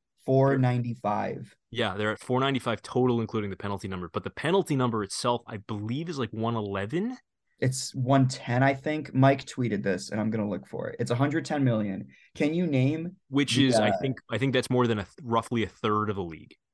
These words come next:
Speaker 1: Can you name the ten teams?
Speaker 2: I can certainly try. Uh, okay, let's, yeah, let's think about this. Okay, so Pirates, A's,
Speaker 1: Yeah.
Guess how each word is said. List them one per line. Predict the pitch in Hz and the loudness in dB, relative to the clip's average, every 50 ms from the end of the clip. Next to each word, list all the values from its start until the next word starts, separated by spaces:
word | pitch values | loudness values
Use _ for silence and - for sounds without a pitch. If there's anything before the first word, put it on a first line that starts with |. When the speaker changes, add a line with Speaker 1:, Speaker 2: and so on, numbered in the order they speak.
| _ _ - | _ _ -2
Speaker 1:
Can | - 139 | 0 2
you | 147 147 139 | 2 4 6
name | 131 131 139 147 147 | 6 6 6 6 4
the | 139 135 | 0 -2
ten | 131 139 127 131 | 0 0 0 0
teams? | 127 127 127 127 131 139 160 170 - - - _ _ _ _ _ _ _ _ _ _ _ _ _ | 0 0 0 0 0 -2 -4 -6 -12 -16 -20 _ _ _ _ _ _ _ _ _ _ _ _ _
Speaker 2:
I | - 123 127 | -4 -4 -4
can | - 113 113 | -4 -6 -6
certainly | 110 - - 143 127 117 98 92 | -4 -2 -2 -2 -2 -2 -6 -8
try. | - - - 107 98 85 80 - _ _ _ _ _ _ _ _ - | -6 -2 0 0 0 0 -4 -8 _ _ _ _ _ _ _ _ 0
Uh, | 123 123 120 117 107 85 | 2 4 4 4 2 2
okay, | 117 - - 98 78 | 0 -2 -2 -6 -6
let's, | 87 104 107 - - - - - | -6 -8 -8 -8 -8 -12 -12 -12
yeah, | 117 104 95 85 | -10 -10 -8 -8
let's | 92 101 - - | -8 -8 -10 -10
think | - 95 85 | -12 -12 -12
about | 80 82 76 - - | -12 -14 -14 -14 -16
this. | - - - - - - | -16 -16 -16 -16 -12 -8
Okay, | - 107 - 90 - | -8 -6 -6 -6 -6
so | - - - 110 98 90 - - - - - _ _ - | -4 -2 0 0 0 0 -4 -10 -20 -20 -20 _ _ -4
Pirates, | - - 127 127 135 139 139 - - - - - _ _ _ _ _ _ _ - | 0 2 2 4 4 2 2 0 -4 -6 -8 -12 _ _ _ _ _ _ _ -4
A's, | - 117 113 107 101 101 101 110 117 - - - - - - _ | -2 0 0 0 0 -2 -4 -4 -6 -8 -8 -10 -12 -14 -16 _
Speaker 1:
Yeah. | - 117 107 92 - | -6 -4 -4 -4 -6